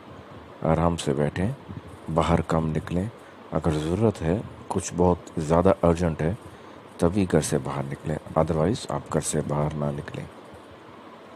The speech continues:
देखिए, ये green color में जो है, ये कैसे कितनी तेज़ी से बढ़ते जा रहे हैं। ये एक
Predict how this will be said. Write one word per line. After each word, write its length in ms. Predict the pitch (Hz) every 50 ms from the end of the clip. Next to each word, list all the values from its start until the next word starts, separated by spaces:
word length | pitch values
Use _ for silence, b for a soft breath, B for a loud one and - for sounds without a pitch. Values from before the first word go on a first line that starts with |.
| - 85
देखिए, 460 | 85 98 92 - - - 78 69 - - - - - - -
ये 140 | 90 90 87
green 300 | 80 82 90 92 101 107
color 240 | 101 92 82 78 76
में 220 | 78 80 78 76
जो 100 | 71 73
है, 280 | 71 71 73 73 87 98 - - - - B B B B B B B B -
ये 60 | 92 87
कैसे 340 | - - 92 82 - -
कितनी 340 | 95 - - 90 - 104 95
तेज़ी 340 | 92 - - 95 92 90 95
से 140 | 85 - 87
बढ़ते 400 | 76 73 78 71 - 85 80 76
जा 180 | 71 67 65
रहे 200 | 69 69 73 76
हैं। 240 | 76 71 76 87 92 - - - - - - - - - - - - - - - - - -
ये 340 | 90 101 107 101 76 90 92
एक 80 | 82